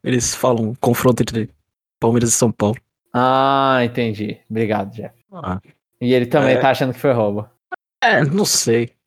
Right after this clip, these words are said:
Speaker 1: Hum, roubo é muito forte, né? Tem que, foi um erro. É.
Speaker 2: <laughs>
Speaker 1: Foi um erro que o cara parou, olhou,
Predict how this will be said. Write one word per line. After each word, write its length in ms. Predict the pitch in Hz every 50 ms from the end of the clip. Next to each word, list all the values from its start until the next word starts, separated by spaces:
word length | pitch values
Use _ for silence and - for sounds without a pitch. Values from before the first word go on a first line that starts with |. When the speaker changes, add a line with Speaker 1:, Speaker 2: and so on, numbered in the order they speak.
| _
Speaker 1:
Hum, 420 | - 104 120 131 127 127 127 - - _ _ _ _ - - -
roubo 440 | - - - - 214 254 330 -
é 40 | 294
muito 200 | 240 208 247 - -
forte, 420 | - - 123 131 139 - - 120
né? 140 | 120 123 139 - _ _ _
Tem 120 | - 147
que, 340 | - - - 185 147 92 - _ _ _ -
foi 140 | - 226 240
um 180 | 220 160 147
erro. 280 | 156 170 156 131 123 113 _ _ _ _ _ _ -
É. 120 | 113 107
Speaker 2:
<laughs> 1300 | 123 165 - - - - - 226 208 220 - 226 131 127 - 220 214 - - - 240 190 - _ _ _
Speaker 1:
Foi 200 | _ - 147 160
um 180 | 165 175 165 156
erro 320 | 170 196 214 214 214 214
que 100 | - -
o 60 | 180
cara 260 | 175 - 170 170 170 160
parou, 600 | - _ - 175 156 151 156 160 180 220 208 185
olhou, 520 | 180 170 156 156 156 175 202 214 220